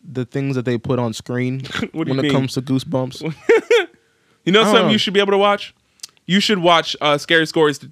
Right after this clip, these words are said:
Speaker 2: Scary Stories to Tell in the Dark.
Speaker 1: Nah, bro, 'cause I saw the trailer for that, and a girl had the, something come out of her face.
Speaker 2: Yeah, yeah, yeah. That one. So, but here's the thing. That movie is a, is a great horror anthology and is nowhere near,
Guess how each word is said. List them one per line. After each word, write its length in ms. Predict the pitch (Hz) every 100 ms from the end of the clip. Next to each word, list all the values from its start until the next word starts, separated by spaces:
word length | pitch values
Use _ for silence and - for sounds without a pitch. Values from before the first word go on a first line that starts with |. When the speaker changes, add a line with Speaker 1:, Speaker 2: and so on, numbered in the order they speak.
| _
Speaker 2:
Scary 520 | - - 180 180 180
Stories 460 | 175 - 170 160 143
to 100 | 160
Tell 260 | - 151 143
in 80 | 135
the 40 |
Dark. 380 | 120 107 80 -
Speaker 1:
Nah, 220 | 175 196
bro, 200 | 160 180
'cause 160 | - 170
I 120 | 185
saw 160 | 196
the 80 | 175
trailer 240 | 156 196 180
for 100 | 160
that, 240 | 180 -
and 100 | 147
a 80 | 147 139 - -
girl 120 | 143 175
had 220 | 175 156
the, 80 | 139
something 220 | 185 156
come 180 | 175 175
out 80 |
of 60 | 165
her 40 |
face. 320 | 156 170 120 -
Speaker 2:
Yeah, 280 | 175 196 175
yeah, 140 | 175
yeah. 160 | 160 120 - _ -
That 280 | 180 202 247
one. 120 | 185
So, 100 | 220
but 140 | 196
here's 120 | 226 214
the 60 |
thing. 280 | 208 170 135
That 320 | 160 190 233
movie 580 | 180 170 185 196 233 277 _ _ _ _ _ _ _ _ -
is 180 | 170 160
a, 240 | 160 -
is 120 | 170
a 80 | 156
great 320 | 139 143 190
horror 340 | 147 170 180 175
anthology 680 | 156 147 151 143 185 202 180
and 120 | 160
is 120 | 135
nowhere 640 | 139 147 165 185 190 180
near, 640 | 165 156 156 151 143 131